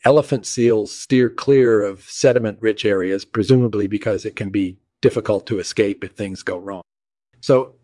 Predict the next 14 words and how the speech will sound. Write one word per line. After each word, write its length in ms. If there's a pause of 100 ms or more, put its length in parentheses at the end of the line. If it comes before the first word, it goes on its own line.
it's 160
possible 540
that 180
their 120
disturbance 600
of 120
sediment 600
may 240
be 180
a 80
result 460
of 100
their 160
manure 720